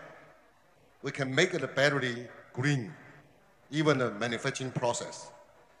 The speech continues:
So, and then people try to ask, how is the supplies?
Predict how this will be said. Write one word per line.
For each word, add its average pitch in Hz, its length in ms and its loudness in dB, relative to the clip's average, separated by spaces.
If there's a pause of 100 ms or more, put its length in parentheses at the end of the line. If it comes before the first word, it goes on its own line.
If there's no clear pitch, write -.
(160)
So, 160 180 4
and 160 120 4
then 185 180 8
people 165 340 0 (180)
try - 200 0
to 135 140 -2
ask, - 300 -4 (220)
how 165 200 0
is - 140 -4
the - 100 -8
supplies? - 760 -8